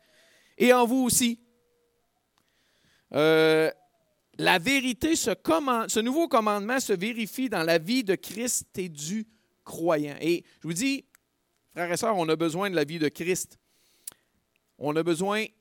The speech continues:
de l'aide de Christ pour aimer comme il veut qu'on aime. Parce que sans l'aide de Christ, quelqu'un qui nous frappe, vous savez ce qui va se passer ? C'est, c'est, c'est ça, le coup de poing, il re-, il repart aussi vite qu'il est arrivé, là.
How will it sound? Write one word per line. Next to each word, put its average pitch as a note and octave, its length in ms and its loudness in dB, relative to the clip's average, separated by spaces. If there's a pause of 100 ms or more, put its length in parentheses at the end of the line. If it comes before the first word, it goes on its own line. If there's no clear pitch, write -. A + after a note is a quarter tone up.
(220)
de C#3 120 0
l'aide E3+ 240 2
de D#3 80 -4
Christ F3+ 280 -8
pour D3 180 -8
aimer C#3+ 200 -8
comme D3 200 -6
il C3 80 -8
veut D3 140 -4
qu'on B2+ 200 -8
aime. A#2+ 300 -10 (580)
Parce C#3+ 220 -4
que D3 340 0 (160)
sans - 380 -2
l'aide G3 180 0
de E3 100 -2
Christ, A3+ 500 -4 (500)
quelqu'un G3 300 -4
qui F3+ 220 -6
nous E3 100 -4
frappe, G3+ 360 0
vous D#3 80 -10
savez D#3+ 220 -2
ce F3+ 80 -4
qui - 80 -14
va E3 120 -4
se D#3+ 40 -6
passer ? A3 540 -2 (1400)
C'est, C#3+ 160 -8
c'est, C3 160 -10
c'est - 340 -10
ça, E3+ 200 -2
le B2 100 -4
coup - 140 -12
de - 60 -16
poing, F3+ 220 -6
il E3 60 -2
re-, - 100 -10 (200)
il C#3+ 80 -4
repart E3+ 260 -2
aussi D#3+ 220 -4
vite F3 140 -6
qu'il D#3 120 -8
est D#3 60 -4
arrivé, D3+ 360 0
là. F2 120 -10